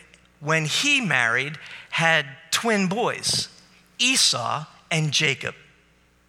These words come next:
Esau and Jacob. Esau was born first, according to, uh, the story, and Jacob was born afterwards. But the Bible says that Jacob,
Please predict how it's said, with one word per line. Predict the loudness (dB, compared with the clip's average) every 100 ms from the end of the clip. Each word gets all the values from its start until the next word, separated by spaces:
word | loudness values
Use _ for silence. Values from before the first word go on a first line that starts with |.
| _ -6
Esau | -2 0 0 -2 -4
and | -4
Jacob. | -2 -2 -4 -10 -8 -6 -6 -2
Esau | 2 4 4 4 4 2
was | -2
born | 0 2 2 0
first, | -6 0 2 4 2 0 0 -8 -16 -20 _ _ _ -4
according | -2 0 -2
to, | -2 0 0 -2 -2
uh, | 0 0 -2 -10 -20 -8
the | -2
story, | -2 0 0 0 -2 -14 -14 -12 -10 -12 -2
and | 2 4 2 -2 -4 -8 -14 -20 -12 -2
Jacob | 2 2 2 2 0 -2 -18 -20 -4
was | -2 0
born | 2 2 2
afterwards. | 2 0 0 -2 -2 0
But | -4 -2
the |
Bible | 2 2 2
says | 0 2 0 0
that | -2 0
Jacob, | 0 0 0 0 -2